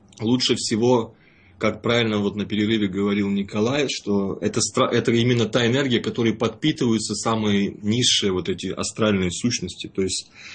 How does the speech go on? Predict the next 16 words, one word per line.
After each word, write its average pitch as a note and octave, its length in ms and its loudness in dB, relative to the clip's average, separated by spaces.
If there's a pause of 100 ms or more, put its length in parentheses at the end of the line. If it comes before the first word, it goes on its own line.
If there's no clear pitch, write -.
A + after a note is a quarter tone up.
(480)
самое, B2+ 460 2
э, - 20 -6 (280)
худшее, A#2+ 420 4
что - 160 0
можно A2+ 300 4
сделать, A#2+ 420 4
это G#2+ 160 2
внушить A#2 440 0
ребёнку A#2 480 0
страх, A2+ 440 -2
допустим, F#2+ 500 -8
перед, G2 380 -4
перед G2+ 300 0
вот G2+ 180 0
этими G2 320 -2
сущностями. - 760 -8